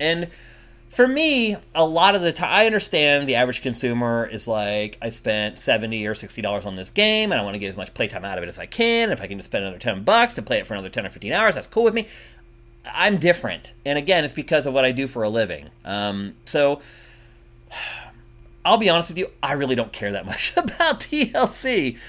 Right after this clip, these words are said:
Like, you can tell that Matt and I, we don't play it that often. Like, a lot of times we don't cover it on Game Face. And to be fair,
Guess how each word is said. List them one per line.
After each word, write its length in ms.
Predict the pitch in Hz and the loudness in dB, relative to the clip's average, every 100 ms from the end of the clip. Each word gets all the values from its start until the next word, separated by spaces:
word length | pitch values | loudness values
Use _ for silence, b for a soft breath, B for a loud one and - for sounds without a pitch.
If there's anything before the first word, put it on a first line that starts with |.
| B 180 | B 2
Like, 140 | 185 | 4
you 100 | 311 | 4
can 160 | 370 - | 2 4
tell 220 | 180 175 | 6 6
that 120 | 123 | 4
Matt 260 | 123 147 127 | 2 2 2
and 80 | |
I, 200 | 123 110 | 2 2
we 160 | 110 139 | 2 2
don't 260 | 156 165 - | 2 2 -2
play 300 | 117 117 143 | 0 4 4
it 140 | 131 | 4
that 180 | 127 - | 2 4
often. 440 | 110 131 - 101 | 4 2 2 -2
Like, 140 | 101 110 | -2 -2
a 60 | |
lot 200 | 101 117 | 0 2
of 60 | 135 | 2
times 320 | - 131 131 | 0 0 0
we 60 | 120 | -2
don't 180 | 113 - | -4 -2
cover 300 | 120 120 123 | -2 0 2
it 60 | |
on 160 | 117 113 | 0 0
Game 240 | 107 107 | -2 -4
Face. 300 | 117 113 117 | -2 -2 -2
And 80 | 151 | -4
to 60 | 175 | -4
be 80 | 214 | 0
fair, 440 | 311 294 233 | 4 8 8